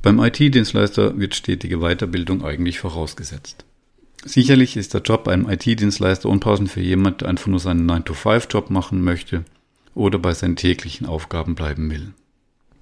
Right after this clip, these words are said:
Aber auch hier gibt es viele Vorurteile und viele Dienstleister, die einfach nur gute Leute für Projekte oder Arbeiten suchen, ohne mit Kunden in Kontakt treten zu müssen, ohne Produkte bewerben oder ständig on the road sein zu müssen.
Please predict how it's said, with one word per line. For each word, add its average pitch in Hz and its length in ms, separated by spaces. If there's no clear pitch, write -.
Aber 151 160
auch 127 120
hier 104 200
gibt 90 200
es 87 80
viele 90 240
Vorurteile 87 680
und 90 160
viele 98 280
Dienstleister, 90 640
die 85 100
einfach 90 320
nur 113 180
gute 110 220
Leute 90 320
für 87 160
Projekte - 480
oder 82 240
Arbeiten 76 400
suchen, 117 460
ohne 123 300
mit 117 180
Kunden 98 360
in 85 100
Kontakt - 500
treten 92 320
zu - 140
müssen, 87 440
ohne 104 240
Produkte - 540
bewerben 90 520
oder 90 160
ständig 98 440
on 90 140
the 87 60
road 87 320
sein 78 280
zu - 120
müssen. 92 380